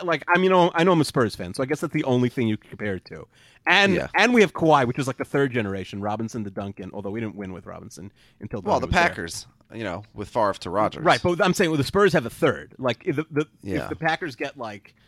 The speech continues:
Speaker 1: uh, you know, like, a super quarterback in, in six years from now, that would be, 'cause, you know, Kawhi, Kawhi Leonard's already better than Duncan. Uh, number ninety-three.
Speaker 2: <laughs> Oh
Speaker 1: By the
Speaker 2: my
Speaker 1: way,
Speaker 2: God, that's
Speaker 1: the
Speaker 2: the dumbest thing
Speaker 1: Spurs,
Speaker 2: I've ever
Speaker 1: I don't,
Speaker 2: seen.
Speaker 1: this, n-, the, the Sp-,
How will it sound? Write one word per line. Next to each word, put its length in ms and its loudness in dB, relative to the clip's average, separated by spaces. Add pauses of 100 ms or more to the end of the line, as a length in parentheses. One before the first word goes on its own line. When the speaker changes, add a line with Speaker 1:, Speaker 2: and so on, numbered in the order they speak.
(380)
Speaker 1:
uh, 400 -4
you 100 -4
know, 140 -4
like, 180 -10
a 60 -14
super 320 -6
quarterback 500 -2
in, 220 -4
in 160 -4
six 300 -10
years 180 0
from 160 -10
now, 360 -12
that 220 -2
would 120 -4
be, 300 -8 (420)
'cause, 240 -4 (180)
you 120 -4
know, 120 -6
Kawhi, 420 -2
Kawhi 220 -2
Leonard's 240 -6
already 200 -6
better 200 -8
than 160 -16
Duncan. 260 -16 (360)
Uh, 260 2
number 260 -2
ninety-three. 680 0
Speaker 2:
<laughs> 40 -20
Oh 160 -8
Speaker 1:
By 100 6
the 60 2
Speaker 2:
my 60 6
Speaker 1:
way, 140 6
Speaker 2:
God, 140 0
that's 140 -4
Speaker 1:
the 80 4
Speaker 2:
the 60 0
dumbest 260 2
thing 160 2
Speaker 1:
Spurs, 40 -6
Speaker 2:
I've 60 -6
ever 60 -2
Speaker 1:
I 40 4
don't, 180 0
Speaker 2:
seen. 120 -12
Speaker 1:
this, 180 -2 (120)
n-, 200 -4 (100)
the, 200 -6 (200)
the 160 -12
Sp-, 260 -14